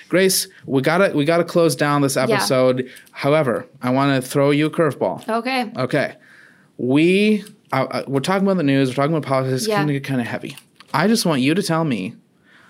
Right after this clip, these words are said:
Speaker 1: what book are you reading for fun right now?
Speaker 2: Oh, boy. I'm reading Fault Lines by Bodhi Bakum. <laughs>
Speaker 1: Ooh, that's a, that sounds
Speaker 2: It's
Speaker 1: fun.
Speaker 2: very good. I'm taking my time with it. I skimmed it, but I'm taking, I'm reading it slowly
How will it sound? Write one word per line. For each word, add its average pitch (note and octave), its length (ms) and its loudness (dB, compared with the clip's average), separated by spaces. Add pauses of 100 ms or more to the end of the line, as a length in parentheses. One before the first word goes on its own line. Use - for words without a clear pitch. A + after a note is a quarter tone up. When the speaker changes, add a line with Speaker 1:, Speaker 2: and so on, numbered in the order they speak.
(600)
Speaker 1:
what E3 380 0
book D#3 160 0
are D#3 80 2
you C3+ 160 2
reading B2 240 2
for B2 140 -6
fun A2+ 280 -4
right F2 180 -8
now? C2+ 240 -10 (600)
Speaker 2:
Oh, G#3 120 -10
boy. G#3 360 -10 (180)
I'm G#3 220 -6
reading G#3 340 -4
Fault G#3 260 -4
Lines G#3 200 -4
by G3+ 100 -6
Bodhi G3 240 -2
Bakum. G#3 440 -2 (260)
<laughs> - 220 -20
Speaker 1:
Ooh, C3 600 0
that's C#3+ 220 -4
a, C#3 80 0
that C3 280 -2
sounds C3 260 -2
Speaker 2:
It's - 60 -8
Speaker 1:
fun. - 200 -6
Speaker 2:
very G#3+ 260 0
good. G3+ 280 -2
I'm G#3+ 280 -2
taking A#3+ 200 -2
my A3+ 80 -2
time A3 220 -4
with G#3 140 -4
it. G#3+ 220 -2 (480)
I G3 760 -2 (120)
skimmed G3 480 -6
it, A3 280 -2
but G3+ 140 -2
I'm G3 200 -4
taking, G#3 320 -8
I'm F#3+ 240 -2
reading G3 280 -4
it G3 320 -8
slowly G#3+ 760 -4